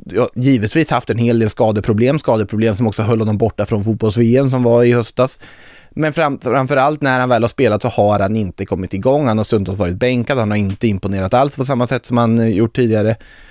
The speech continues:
Och alltihopa kulminerade ju här i då en dispyt med en annan spelare som också inte heller nått sina toppar som man förväntar sig efter sin flytt till Bayern,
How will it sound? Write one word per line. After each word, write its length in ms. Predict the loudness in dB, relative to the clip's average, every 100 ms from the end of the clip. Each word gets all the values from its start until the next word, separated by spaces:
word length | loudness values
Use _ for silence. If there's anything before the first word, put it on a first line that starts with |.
| -20 -4
Och 300 | -2 -2 -2 0
alltihopa 520 | 0 0 0 0 -2
kulminerade 880 | 0 2 4 4 4 4 4 2 2
ju 60 | 0
här 480 | 0 0 0 -2 -2
i 280 | -2 -2 -4
då 460 | -4 -4 -2 -4 -4
en 420 | -4 -4 -6 -6
dispyt 680 | -4 -6 -2 0 0 -2 -10
med 280 | -6 -2 0
en 60 | 2
annan 400 | 2 2 0 0
spelare 440 | 0 2 2 0
som 140 | 0
också 320 | 0 -2 -2 0
inte 260 | 0 0
heller 300 | 0 2 2
nått 300 | 2 2 0
sina 400 | -2 0 2 2
toppar 380 | 0 -2 0 -2
som 140 | 0
man 120 | -2 0
förväntar 400 | 0 0 -2 -2
sig 260 | 0 0
efter 180 | 0 -2
sin 220 | 0 -2
flytt 240 | 0 -2 -2
till 100 | -2
Bayern, 360 | 0 -2 -6